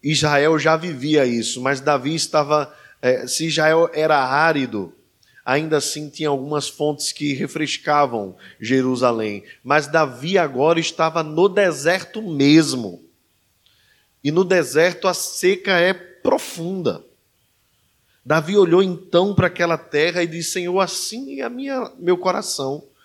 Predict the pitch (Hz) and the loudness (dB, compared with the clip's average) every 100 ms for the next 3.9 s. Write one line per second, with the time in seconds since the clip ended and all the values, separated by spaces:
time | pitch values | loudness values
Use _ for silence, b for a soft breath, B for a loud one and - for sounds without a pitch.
0 | b b 156 156 - 196 208 196 220 202 | b b 0 0 -2 -2 -2 0 0 2
1 | 131 151 156 101 - _ _ _ _ _ | 4 4 2 -6 -10 _ _ _ _ _
2 | _ _ _ _ - 202 214 - - 170 | _ _ _ _ -2 -2 0 -6 -4 2
3 | 180 190 160 143 123 - 98 87 | 4 4 2 -4 -4 -12 -14 -14